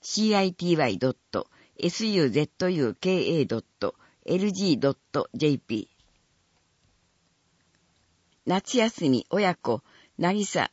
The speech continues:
雨水ポンプ場見学会。台風や大雨の浸水被害を防ぐ雨水ポンプ場施設を見学します。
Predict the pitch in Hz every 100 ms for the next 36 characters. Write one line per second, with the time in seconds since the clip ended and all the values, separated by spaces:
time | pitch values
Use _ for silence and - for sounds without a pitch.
0 | - 214 - 175 - 170 180 170 156 156
1 | 139 170 165 147 143 - - - - _
2 | _ _ _ _ _ _ _ _ _ _
3 | _ - 208 226 - 214 160 135 - 170
4 | 202 190 170 123 120 - - 208 202 196
5 | 196 180 180 156 123 110 - 160 123 127
6 | - - - _ - 220 - 202 151 165
7 | 180 175 180 170 160 - 165 143 117 113
8 | - 160 139 135 - - 110 120 -